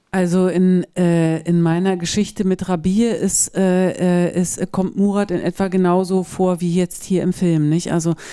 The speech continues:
er ist sozusagen die abwesende Hauptfigur, ne?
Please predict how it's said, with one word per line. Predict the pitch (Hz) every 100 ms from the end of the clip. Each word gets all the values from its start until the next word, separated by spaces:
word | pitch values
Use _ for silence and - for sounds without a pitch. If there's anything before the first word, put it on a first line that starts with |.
| - -
er | 180
ist | 175
sozusagen | 185 - 190 175 175 180
die | -
abwesende | 190 - 185 180 185
Hauptfigur, | 165 - 190 147 151 147
ne? | 151 185